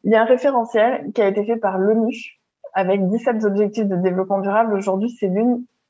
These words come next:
des grandes cartographies qui fait foi dans les impacts. Donc, il y a dix-sept axes de contribution. Donc, tu vois, moi, dans mes indicateurs, j'ai intégré cette matrice-là pour aussi aller mesurer,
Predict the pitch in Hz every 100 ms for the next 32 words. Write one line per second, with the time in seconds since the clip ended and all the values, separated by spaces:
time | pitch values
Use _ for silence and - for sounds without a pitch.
0 | _ 190 202 196 214 233 226 226 214 208
1 | 247 254 254 - 214 208 214 - - -
2 | 214 - - - 196 208 202 196 220 202
3 | 202 202 185 269 247 214 202 202 - 190
4 | 196 214 208 214 208 - 170 _ _ _
5 | _ _ _ _ 175 190 233 240 247 220
6 | 208 196 196 190 190 190 233 285 233 214
7 | 208 208 240 233 214 214 196 208 208 233
8 | 311 - 214 196 202 - 240 208 196 190
9 | 190 240